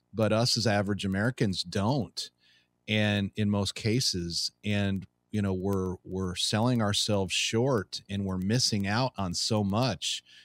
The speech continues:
just because we're limited to our own belief system and our own thought process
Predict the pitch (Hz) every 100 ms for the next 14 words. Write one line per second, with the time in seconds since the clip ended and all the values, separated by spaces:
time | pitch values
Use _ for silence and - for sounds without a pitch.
0 | _ - 107 - 117 123 95 92 98 95
1 | 104 120 101 - 95 92 85 104 120 95
2 | 95 90 - 92 - 95 95 98 90 90
3 | 87 104 98 - 101 - - 90 85 -
4 | 87 85 -